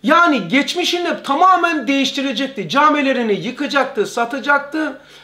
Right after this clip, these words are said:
Var olanları ahire dönüştürecekti. Allah'ını, Kur'an'ını sevene soruyorum. İngilizler hakim olsaydı bu,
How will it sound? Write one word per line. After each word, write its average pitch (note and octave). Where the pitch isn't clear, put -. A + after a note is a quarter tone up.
Var D4
olanları C4+
ahire A#3+
dönüştürecekti. G3
Allah'ını, C#4+
Kur'an'ını C4+
sevene A#3+
soruyorum. F#3+
İngilizler B3
hakim C4+
olsaydı A#3
bu, C#4